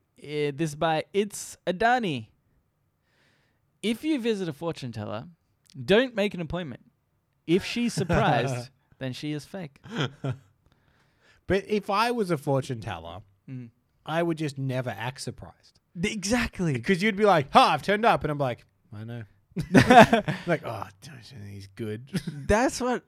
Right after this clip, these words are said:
Speaker 1: I was thinking the whole time.
Speaker 2: Yeah.
Speaker 1: Do you, like, I,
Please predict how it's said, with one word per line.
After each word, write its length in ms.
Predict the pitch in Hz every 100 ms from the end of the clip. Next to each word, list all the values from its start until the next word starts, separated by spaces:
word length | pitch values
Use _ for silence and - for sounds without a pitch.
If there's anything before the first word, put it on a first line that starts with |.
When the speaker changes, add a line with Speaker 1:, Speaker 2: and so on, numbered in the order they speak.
| -
Speaker 1:
I 140 | 147 185
was 200 | 185 -
thinking 460 | 180 214 160 131
the 100 | 127
whole 280 | 117 151 143
time. 480 | - 147 151 123 120
Speaker 2:
Yeah. 360 | 117 117 104 - _ _
Speaker 1:
Do 100 | 226
you, 80 | 240 -
like, 240 | 190 208 -
I, 260 | 180 240